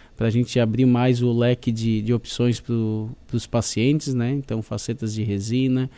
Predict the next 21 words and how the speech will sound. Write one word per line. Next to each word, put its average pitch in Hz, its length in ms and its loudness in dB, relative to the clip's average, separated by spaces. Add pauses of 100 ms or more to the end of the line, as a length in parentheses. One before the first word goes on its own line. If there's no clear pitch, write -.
(260)
a 101 100 -2
estética 117 540 0
dental 117 580 2 (380)
e, 110 220 0
é, 101 360 0
relacionado 113 480 0
à, 110 380 0
à 107 40 2
resina, 117 680 4
né? 123 180 0 (320)
Que, 117 560 -4
que 120 160 -4
veio 123 240 2
pra 131 160 2
agregar 127 360 4
ainda 127 220 0
mais 120 320 0
ali 120 160 0
no, 110 280 0
no 113 100 -4
consultório. 107 580 -4